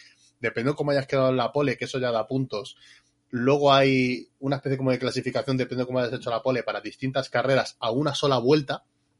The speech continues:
sin paradas, que es una locura. Y luego la carrera de verdad, que es a tres vueltas, obligándote a parar en boxes en unas casillas muy concretas y tienes que utilizar los dos neumáticos durante una vuelta entera por lo menos.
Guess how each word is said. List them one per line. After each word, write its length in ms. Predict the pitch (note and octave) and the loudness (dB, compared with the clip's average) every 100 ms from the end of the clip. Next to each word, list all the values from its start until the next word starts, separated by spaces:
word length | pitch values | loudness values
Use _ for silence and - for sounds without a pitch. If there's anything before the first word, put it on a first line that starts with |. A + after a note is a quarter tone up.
| _ _ | _ _
sin 240 | - C3+ A2+ | -2 -2 2
paradas, 560 | A#2 C3+ C#3+ F3 - _ _ | 4 4 4 0 -8 _ _
que 60 | B2+ | -8
es 60 | C3 | -2
una 160 | A#2+ | -2
locura. 460 | A2 D3+ D#3 B2+ - _ - - - _ _ _ _ | -2 0 2 2 -4 _ -20 -20 -20 _ _ _ _
Y 100 | D3 | 6
luego 180 | C#3+ E3+ | 8 8
la 120 | F#3 | 8
carrera 300 | F3+ D#3+ E3+ | 6 6 6
de 80 | D#3+ | 6
verdad, 240 | D3+ D#3+ | 4 2
que 100 | D3+ D#3 | 2 0
es 220 | - - | -2 -4
a 160 | G#2+ - | -4 4
tres 220 | D3+ F#3 | 4 6
vueltas, 540 | F3 F3+ F#3+ A#3 - _ _ - | 4 2 2 -2 -4 _ _ 2
obligándote 580 | C#3+ C#3 C#3 F3 G3+ G#3 | 4 6 4 2 2 2
a 100 | F#3 | 2
parar 240 | C#3+ F3 | 4 4
en 180 | E3+ C3+ | 2 2
boxes 360 | C3+ - D#3 C3+ | 0 0 -6 -2
en 100 | C#3 | -2
unas 200 | F#3 E3+ | -2 -2
casillas 480 | E3+ C#3+ D3+ C#3 A#2+ | -4 -4 -4 -4 -2
muy 220 | C3 F3 | -2 0
concretas 580 | D3+ C3 D3+ B3+ A3 - | 0 2 2 2 -2 -2
y 100 | D3 | -6
tienes 160 | E3+ F#3+ | -4 -6
que 80 | |
utilizar 300 | G3 D3+ E3 | -4 -4 -2
los 100 | E3+ | 0
dos 140 | D3 F3+ | 0 0
neumáticos 400 | D3+ E3+ - E3 | 0 -2 -2 -2
durante 440 | B2+ B2 B2 B2+ | -2 -4 -4 -4
una 200 | C3+ E3+ | -2 0
vuelta 260 | D#3 D#3 C#3 | 0 0 -2
entera 300 | B2+ E3+ F3 | -2 -2 -2
por 120 | C3 | -4
lo 120 | G2+ | -8
menos. 360 | G#2+ - - | -10 -14 -20